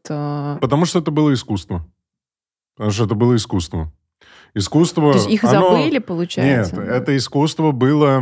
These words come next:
Speaker 2: м, в рамках худо-, вот смотрите, это были художники Прометей.
Speaker 1: Мгм.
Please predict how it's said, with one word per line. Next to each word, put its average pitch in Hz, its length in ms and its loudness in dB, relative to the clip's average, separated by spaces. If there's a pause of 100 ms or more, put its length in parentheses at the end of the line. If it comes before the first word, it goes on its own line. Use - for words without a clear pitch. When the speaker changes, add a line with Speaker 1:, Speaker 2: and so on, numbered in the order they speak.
(240)
Speaker 2:
м, 117 280 -2
в 95 80 0
рамках 131 360 0
худо-, 123 400 0 (400)
вот 104 160 0
смотрите, 113 560 0
это 117 200 0
были 147 180 2
художники 135 640 -2
Прометей. 95 580 -4 (480)
Speaker 1:
Мгм. 185 420 -6